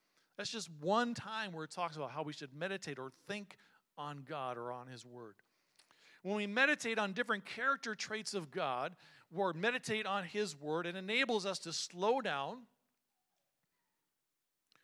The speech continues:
and quietly reflect on Him.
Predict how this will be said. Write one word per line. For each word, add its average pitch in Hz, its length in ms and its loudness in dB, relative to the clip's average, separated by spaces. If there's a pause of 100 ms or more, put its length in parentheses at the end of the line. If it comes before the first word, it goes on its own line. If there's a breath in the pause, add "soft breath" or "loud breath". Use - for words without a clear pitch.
(240 soft breath)
and 147 180 -6
quietly 240 640 0
reflect 160 720 -8 (260)
on 127 140 -14 (180)
Him. 120 100 -20